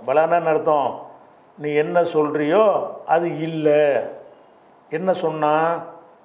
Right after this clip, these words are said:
"யூத நசாராக்களை தவிர யாரும் சொர்க்கத்துக்கு போக மாட்டார்கள்னு" சொன்னான். பலா கிடையாதுன்னு அர்த்தம். பலான்னா என்ன அர்த்தம்? கிடையாது. முந்தி என்ன சொன்னமோ அதை மறுக்கிறதுக்கு பலா.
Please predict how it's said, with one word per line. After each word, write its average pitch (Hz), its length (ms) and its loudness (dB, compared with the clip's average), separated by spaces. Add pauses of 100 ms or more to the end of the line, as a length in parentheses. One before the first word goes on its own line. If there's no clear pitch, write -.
(720)
"யூத 190 300 4
நசாராக்களை 160 760 4
தவிர 156 320 2
யாரும் 156 540 2
சொர்க்கத்துக்கு 165 540 0
போக 156 260 2
மாட்டார்கள்னு" 143 760 2
சொன்னான். 147 400 -2 (960)
பலா 139 400 4
கிடையாதுன்னு 160 600 2
அர்த்தம். 123 320 -2
பலான்னா 147 220 2
என்ன 147 180 2
அர்த்தம்? 143 540 -2 (440)
கிடையாது. 170 480 4
முந்தி 170 400 -4
என்ன 165 260 0
சொன்னமோ 165 760 0
அதை 156 340 2
மறுக்கிறதுக்கு 190 560 2
பலா. 139 240 4